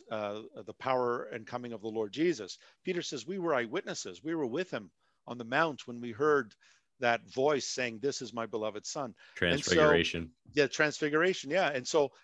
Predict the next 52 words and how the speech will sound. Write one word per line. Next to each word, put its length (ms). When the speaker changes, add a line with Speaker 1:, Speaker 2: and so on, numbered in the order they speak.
Speaker 1:
Peter 240
says, 400
you 60
know, 100
"We 140
didn't 220
deliver 420
to 160
you 180
these 240
myths." 320
These 200
aren't 220
myths 320
we're 100
talking 380
about. 320
And, 180
and 180
Luke, 320
in 80
his 140
prologue, 520
Luke 200
says 360
that, 320
"I 100
went 200
to 100
the 100
eyewitnesses. 640
I 80
consulted 640
with 180
those 300
who 80
were 100
the 100
ministers 420
of 80
the 80
word." 360
And 140
so 280
Luke 380
is 100
saying, 220
"Look, 220
I'm 120
not 160
an 120
eyewitness, 640